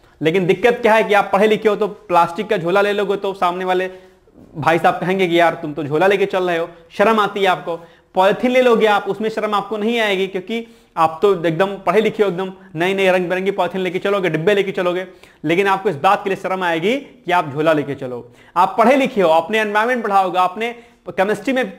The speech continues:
सारी चीजें पढ़ी होंगी, आपने बीएससी में पढ़ा होगा, प्लास्टिक बनाने की प्रोसेस पढ़ी होगी, सब जानते होंगे आप, लेकिन नहीं, आपको काम करना ही नहीं, आपको तो दिखावा करना है। भाई साहब, ऐसा है, एनवायरनमेंट को बचा लो,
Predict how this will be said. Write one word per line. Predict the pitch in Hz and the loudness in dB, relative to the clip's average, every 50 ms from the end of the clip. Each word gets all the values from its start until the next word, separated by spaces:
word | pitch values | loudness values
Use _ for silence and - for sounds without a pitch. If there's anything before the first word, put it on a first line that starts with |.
| - - | -4 0
सारी | - 226 220 | 2 2 2
चीजें | 196 214 226 226 | 2 0 0 0
पढ़ी | 226 202 208 214 | 0 0 0 0
होंगी, | 208 196 180 165 | 0 0 0 -2
आपने | 170 170 185 202 | -2 -2 -2 -4
बीएससी | 170 165 202 214 208 - 262 262 | -2 0 0 0 0 -2 -4 -4
में | 262 254 - | -4 -4 -6
पढ़ा | - 214 202 208 | -4 -2 0 2
होगा, | 202 190 160 165 147 131 - - - _ _ - | 2 2 2 -2 -4 -4 -6 -12 -20 _ _ -16
प्लास्टिक | - - - - 196 190 196 254 226 196 | -16 -6 0 0 0 0 0 -2 -2 0
बनाने | 214 220 220 233 | 0 0 0 -2
की | 208 233 | -4 -4
प्रोसेस | - - 226 214 233 240 | -2 0 0 0 0 -2
पढ़ी | - 254 214 220 | 0 2 2 2
होगी, | 214 214 | 2 0
सब | 202 - - 320 302 233 | -2 0 0 2 2 2
जानते | 214 269 254 240 233 240 | 2 2 0 0 0 0
होंगे | 214 202 190 180 170 | 0 0 0 0 0
आप, | 160 151 - | 0 0 0
लेकिन | 170 175 175 208 247 214 175 | -2 -2 -2 -2 -2 -2 -2
नहीं, | 175 170 151 131 120 - - _ _ _ - | -2 -2 -2 -4 -6 -12 -20 _ _ _ -4
आपको | 156 156 156 - - 247 233 | -2 -2 -2 0 0 0 0
काम | - - 185 190 196 190 | 2 2 0 0 0 -2
करना | 185 180 180 196 | -4 -4 -2 -2
ही | 226 214 | -2 -2
नहीं, | 190 175 | -2 -2
आपको | 165 165 - 196 | -4 -4 -6 -8
तो | 180 170 | -6 -6
दिखावा | 156 170 165 185 180 208 202 180 | -6 -4 0 2 2 4 4 2
करना | 151 135 120 127 123 | 0 -2 -6 -10 -12
है। | 117 123 123 - - _ _ _ _ - | -12 -14 -16 -18 -20 _ _ _ _ 0
भाई | - 170 180 | 2 2 2
साहब, | 175 226 208 196 | 4 4 4 4
ऐसा | 202 196 196 220 190 | 2 2 2 0 0
है, | 190 226 247 240 - - - - 175 | 2 0 -2 -4 -8 -18 -8 -4 -2
एनवायरनमेंट | 170 165 175 185 185 202 214 214 196 202 | -2 0 0 0 -2 -2 -2 -6 -6 -6
को | 190 | -4
बचा | 165 160 - - 202 214 | -4 -2 0 2 4 4
लो, | 226 262 277 285 - | 4 4 2 0 -2